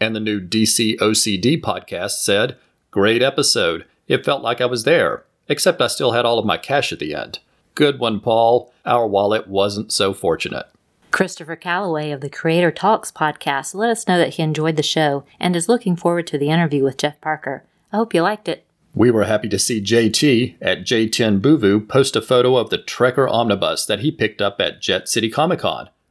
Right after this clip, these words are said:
Speaker 1: We hope you liked it, J T.
Speaker 2: And Comic Book Cover Story posted a photo of Trekker's first appearance in Dark Horse Presents.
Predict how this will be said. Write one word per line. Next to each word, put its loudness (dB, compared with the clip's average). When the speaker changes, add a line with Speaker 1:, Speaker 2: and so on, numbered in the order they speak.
Speaker 1:
We -4
hope 0
you 2
liked 2
it, -8
J 0
T. -2
Speaker 2:
And -2
Comic 0
Book -4
Cover -2
Story 0
posted 0
a 2
photo 0
of -6
Trekker's -2
first 2
appearance 2
in 2
Dark -2
Horse -6
Presents. -2